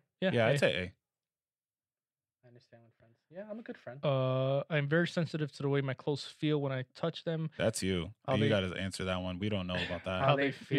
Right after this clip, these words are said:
Speaker 3: feel
Speaker 1: is
Speaker 3: is
Speaker 1: more
Speaker 3: more
Speaker 1: important
Speaker 3: important.
Speaker 1: than how they look.
Speaker 3: Uh, I would say no. I think I'm more, uh, like, yeah, I like being comfy, but
Speaker 1: Yeah,
Speaker 3: it
Speaker 1: I, I
Speaker 3: doesn't
Speaker 1: think it's
Speaker 3: bother
Speaker 1: like,
Speaker 3: me.
Speaker 1: if it's like denim, does it itch your skin? Like,
Speaker 3: Nah.
Speaker 1: yeah.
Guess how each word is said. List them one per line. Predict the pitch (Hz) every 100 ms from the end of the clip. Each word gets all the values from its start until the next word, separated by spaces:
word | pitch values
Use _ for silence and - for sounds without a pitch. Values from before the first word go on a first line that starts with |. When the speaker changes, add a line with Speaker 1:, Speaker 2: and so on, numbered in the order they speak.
| 139
Speaker 3:
feel | 139
Speaker 1:
is | 123
Speaker 3:
is |
Speaker 1:
more | 139
Speaker 3:
more | 127
Speaker 1:
important | - 135 127
Speaker 3:
important. | 113
Speaker 1:
than | 123
how | 127 123
they | 120
look. | 120 110 - _ _ _ _ _ -
Speaker 3:
Uh, | 135 151 151
I | 175
would | 240 285
say | - 285
no. | 185 113 123 135
I | 143
think | 196 233
I'm | 214
more, | 156 139
uh, | 131 - _ _ _ _ 185
like, | 190
yeah, | 247
I |
like | 254 226
being | 220
comfy, | 185 156 214 - 127 123
but | 120 120 117 - -
Speaker 1:
Yeah, | 170 156
Speaker 3:
it | 156
Speaker 1:
I, |
I | 175
Speaker 3:
doesn't | 190 139
Speaker 1:
think | 220
it's | 120
Speaker 3:
bother | 165 170
Speaker 1:
like, | 107
Speaker 3:
me. | 98
Speaker 1:
if | 156 131
it's | 143 -
like | 135 -
denim, | 139 139 127 123
does | 127 123
it | -
itch | 135 -
your | 123
skin? | - 131 127 127
Like, | 117 - -
Speaker 3:
Nah. | 143
Speaker 1:
yeah. | 135